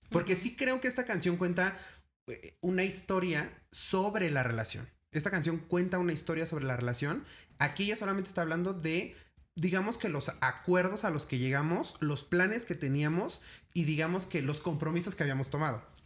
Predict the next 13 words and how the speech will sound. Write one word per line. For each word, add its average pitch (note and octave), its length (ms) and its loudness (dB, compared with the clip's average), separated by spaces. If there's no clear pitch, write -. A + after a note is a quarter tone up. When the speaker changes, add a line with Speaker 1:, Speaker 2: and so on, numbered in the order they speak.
Speaker 1:
O D3 60 0
sea, D#3+ 140 4
Speaker 2:
Ujú. D3 80 4
Speaker 1:
habíamos, F#3 220 2
nos F#3 140 2
habíamos G#3+ 240 0
comprometido F3+ 760 -2
a F3 320 4
que D3+ 220 4
esto D#3 200 0
iba F#3 120 4
a F3 40 2
ser F3 460 0